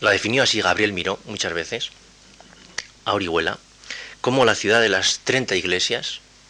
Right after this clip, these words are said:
porque tenía treinta iglesias, era muy difícil, eh,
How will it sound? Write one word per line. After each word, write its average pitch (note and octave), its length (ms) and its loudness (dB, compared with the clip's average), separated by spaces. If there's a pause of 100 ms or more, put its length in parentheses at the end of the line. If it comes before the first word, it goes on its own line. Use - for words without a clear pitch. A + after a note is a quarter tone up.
(340)
porque F2+ 320 -6
tenía G2 360 -4
treinta A#2+ 280 -2
iglesias, F2 480 -8
era G2+ 180 -4
muy G2+ 160 -4
difícil, F#2 560 -10 (280)
eh, - 420 -14